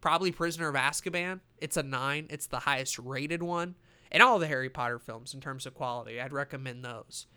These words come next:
as well. Onward and Shazam were fun. Uh, Aquaman was fun.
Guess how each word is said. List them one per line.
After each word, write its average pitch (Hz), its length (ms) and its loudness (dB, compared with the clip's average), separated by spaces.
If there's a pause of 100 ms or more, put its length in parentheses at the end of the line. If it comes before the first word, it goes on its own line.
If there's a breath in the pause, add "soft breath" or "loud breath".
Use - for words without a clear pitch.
(180 soft breath)
as 135 180 -8
well. 120 300 -8 (340 soft breath)
Onward 190 380 6
and 180 100 -2
Shazam 170 420 2
were 156 140 0
fun. 170 480 4 (460 soft breath)
Uh, 147 320 4
Aquaman 170 560 6
was 165 180 0
fun. 170 480 4